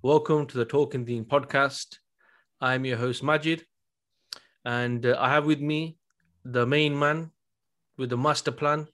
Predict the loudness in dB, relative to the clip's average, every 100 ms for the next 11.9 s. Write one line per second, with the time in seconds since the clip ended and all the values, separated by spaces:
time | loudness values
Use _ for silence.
0 | _ -8 -2 2 2 2 -2 -10 -16 _
1 | _ _ _ -20 -20 _ _ 2 4 4
2 | 4 2 2 -2 -12 -8 -2 0 0 -2
3 | -6 -14 -10 0 2 4 2 0 0 0
4 | 2 2 2 0 -4 -14 _ _ _ _
5 | _ _ -6 -4 -4 -2 0 2 4 4
6 | 4 2 4 4 4 0 -2 -2 -4 -4
7 | -2 0 0 -2 -6 _ -4 0 2 0
8 | 2 2 0 -6 _ _ _ -20 -20 _
9 | _ -2 0 0 0 0 0 2 2 0
10 | -2 -4 -4 -2 -4 -4 -8 -8 -8 -2
11 | 4 4 4 -2 -2 -2 0 0 -2